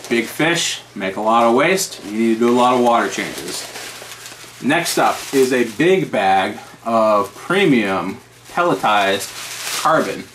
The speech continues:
So the next time you open up your canister filter or your hang-on back filter, drop a whole bunch of this in, and you'll be good to go until your next big water change. All right, next up is a big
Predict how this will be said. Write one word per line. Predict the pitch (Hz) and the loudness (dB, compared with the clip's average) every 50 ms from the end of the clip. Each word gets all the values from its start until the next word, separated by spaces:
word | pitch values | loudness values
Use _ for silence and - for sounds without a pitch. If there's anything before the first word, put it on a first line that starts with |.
| - - - - - - - | -20 -20 -20 -20 -20 -20 -14
So | - - 110 104 | -8 -6 -4 -2
the | 104 110 | -2 0
next | 117 127 127 - - | -2 -2 -2 -2 -2
time | 135 127 127 127 120 | 0 2 4 4 4
you | 117 120 | 4 4
open | 127 131 127 127 123 120 | 4 4 2 2 0 0
up | 127 135 - - - | 0 0 0 -2 -4
your | 110 110 | -8 -8
canister | 110 - - 147 165 185 185 - - 190 | -6 -4 -4 -2 -2 -2 -4 -4 -4 -2
filter | 190 208 202 202 196 214 208 214 - - - - - - - - - - - 110 | -2 0 -2 -2 -2 -2 -4 -4 -6 -8 -14 -14 -14 -16 -16 -14 -14 -10 -6 -2
or | 113 113 113 113 | 0 2 4 4
your | 110 101 | 2 2
hang-on | 117 131 143 156 160 165 160 151 | 0 0 0 2 2 2 2 2
back | 143 - 170 165 160 - | 2 0 -2 -2 -2 -4
filter, | - 185 185 - - 190 190 190 190 - - - - 156 | -4 -4 -4 -2 -2 0 0 -2 -2 -6 -14 -20 -14 -6
drop | - 117 120 117 - | -2 0 0 0 0
a | 131 | -2
whole | 143 147 160 | -2 0 0
bunch | 139 143 143 131 - | 2 0 0 2 2
of | 123 117 | 2 4
this | 147 170 175 - | 4 2 2 2
in, | 190 190 196 196 196 - - - - - - - - - - - - - - - | 2 4 4 2 0 -2 -10 -18 -16 -10 -6 -6 -6 -6 -6 -10 -16 -20 -16 -8
and | - 110 110 110 | -4 -2 -2 0
you'll | 110 107 | 0 0
be | - 113 | 0 -2
good | 110 131 139 139 | 0 2 0 0
to | - - | 0 0
go | - 127 120 120 120 123 131 - - - | 0 2 2 4 2 2 -2 -4 -8 -10
until | 104 98 95 - 107 104 | -8 -8 -4 -4 -2 -2
your | 101 95 98 95 | -2 -2 -2 -4
next | 98 101 104 - - | -4 -4 -6 -8 -10
big | - 92 95 95 | -6 -6 -6 -2
water | 98 98 98 98 98 95 | -2 -2 -2 0 -2 -2
change. | - - 92 82 82 85 - - - - - - - - - - - - - - | -4 -6 -8 -8 -8 -10 -10 -12 -16 -16 -20 -20 -20 -20 -20 -20 -20 -20 -12 -4
All | - 143 156 156 | -2 0 2 4
right, | 156 151 127 - - - - - - - _ _ _ _ - | 4 2 2 0 -2 -6 -16 -20 -20 -20 _ _ _ _ -12
next | - 113 135 156 165 170 165 - - - | -6 -2 -2 0 -2 -2 -4 -4 -2 -2
up | 113 92 90 - - - - - - - | -2 -2 -2 -4 -8 -16 -20 -20 -14 -4
is | - 131 135 135 131 123 123 - | 0 4 4 4 4 2 0 -2
a | 135 139 139 131 123 | 0 2 4 2 2
big | - - - 160 170 175 165 147 117 104 - | 0 -2 0 0 2 2 2 2 0 -2 -6